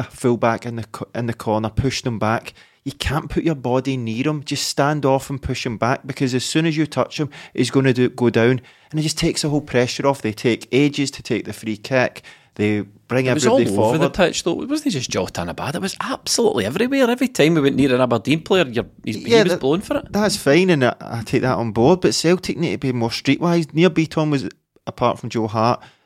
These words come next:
Speaker 1: the most experienced player out in that pitch,
Speaker 2: Mm.
Speaker 1: age-wise, um, maybe McGregor aside. He gave away stupid fouls, like,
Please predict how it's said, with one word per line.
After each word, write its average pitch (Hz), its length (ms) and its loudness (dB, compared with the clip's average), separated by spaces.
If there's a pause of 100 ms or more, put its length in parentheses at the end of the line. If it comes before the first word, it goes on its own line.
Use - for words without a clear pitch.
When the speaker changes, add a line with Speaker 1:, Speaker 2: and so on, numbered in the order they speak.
Speaker 1:
the 120 60 -2
most 131 300 0
experienced 120 540 -4
player 113 220 2
out 107 180 4
in - 60 -8
that 107 220 0
pitch, - 200 -2 (180)
Speaker 2:
Mm. - 120 -12
Speaker 1:
age-wise, 107 840 0
um, 98 260 0 (140)
maybe 101 240 -2
McGregor 98 420 0
aside. 110 480 2 (560)
He 156 60 0
gave 147 240 6
away 156 220 4
stupid - 580 -4
fouls, 120 500 2
like, - 220 -6